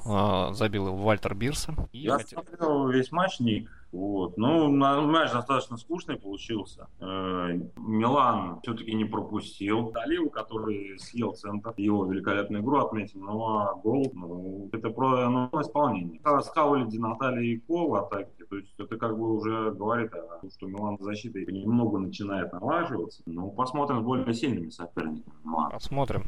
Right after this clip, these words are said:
Speaker 1: Скоро Барселона. Отметим очень интересный факт, то, что в составе Милана травму получил Абьяти. И теперь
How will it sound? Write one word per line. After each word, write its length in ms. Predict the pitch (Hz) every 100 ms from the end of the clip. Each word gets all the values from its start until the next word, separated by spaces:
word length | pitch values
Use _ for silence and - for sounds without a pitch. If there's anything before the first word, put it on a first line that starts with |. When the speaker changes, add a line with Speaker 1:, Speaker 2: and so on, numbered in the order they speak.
| -
Speaker 1:
Скоро 360 | - - 123 101
Барселона. 560 | 104 - 113 127 110 -
Отметим 560 | 110 135 135 113 104 104 -
очень 260 | 127 - 104
интересный 500 | 98 120 113 - 101
факт, 420 | 143 151 - -
то, 120 | 107
что 460 | - - 104 98 98
в 100 | -
составе 460 | 113 107 117 101
Милана 400 | 98 104 131 143
травму 320 | - 113 117 98
получил 640 | 101 98 - 117 110 101 -
Абьяти. 500 | 107 110 101 - -
И 140 | 104
теперь 460 | - - 143 175